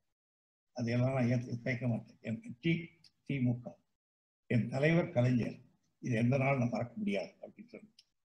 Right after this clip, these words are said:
உடனே அவருக்கு கோவம் வந்து டபான்னு சேர என் முன்னால வந்து நின்னார்.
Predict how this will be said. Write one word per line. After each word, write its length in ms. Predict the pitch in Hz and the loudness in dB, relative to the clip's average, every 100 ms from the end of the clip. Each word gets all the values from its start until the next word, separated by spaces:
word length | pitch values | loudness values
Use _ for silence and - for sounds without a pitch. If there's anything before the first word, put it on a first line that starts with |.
| _ _ _ _ _ _ _ _ _ _ - - _ _ _ _ _ | _ _ _ _ _ _ _ _ _ _ -20 -20 _ _ _ _ _
உடனே 180 | 120 160 | -2 2
அவருக்கு 340 | 147 107 110 - | 2 0 -4 -2
கோவம் 220 | 156 151 | 2 2
வந்து 260 | 143 131 127 | 0 -2 4
டபான்னு 460 | 151 156 143 131 - | 4 4 2 -4 -8
சேர 420 | - - 165 160 - _ _ _ _ _ _ _ _ _ _ | -12 0 2 2 -2 _ _ _ _ _ _ _ _ _ _
என் 180 | - 113 | -6 -4
முன்னால 320 | 123 160 151 139 | -2 0 0 2
வந்து 160 | 127 | 2
நின்னார். 340 | 123 127 117 | 2 2 0